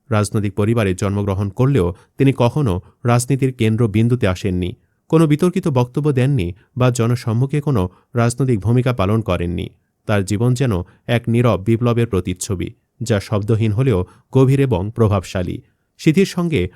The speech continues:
আরাফাত রহমান কোকর বিবাহিত জীবন ছিল অত্যন্ত ব্যক্তিগত,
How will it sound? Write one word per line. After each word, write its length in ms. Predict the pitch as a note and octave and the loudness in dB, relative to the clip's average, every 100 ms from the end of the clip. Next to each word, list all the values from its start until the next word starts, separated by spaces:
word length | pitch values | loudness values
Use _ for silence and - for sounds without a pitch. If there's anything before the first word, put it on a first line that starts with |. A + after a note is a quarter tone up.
| - | -6
আরাফাত 360 | - C3+ D3 D#3 | 0 0 0 0
রহমান 300 | D#3 D3 D3+ | 0 0 0
কোকর 380 | C#3+ B2 B2+ G2 | 0 0 0 2
বিবাহিত 420 | A#2 B2+ B2 C3 | 2 2 0 -2
জীবন 360 | A#2 G#2+ A#2 B2 | -2 0 0 -2
ছিল 280 | B2 F#2+ F2 _ - | 0 -2 -2 _ -4
অত্যন্ত 420 | A2+ A#2+ A#2+ B2 | -4 0 0 0
ব্যক্তিগত, 720 | A2 G2+ - B2 B2+ B2 F2 | 0 -2 -2 -2 0 0 -4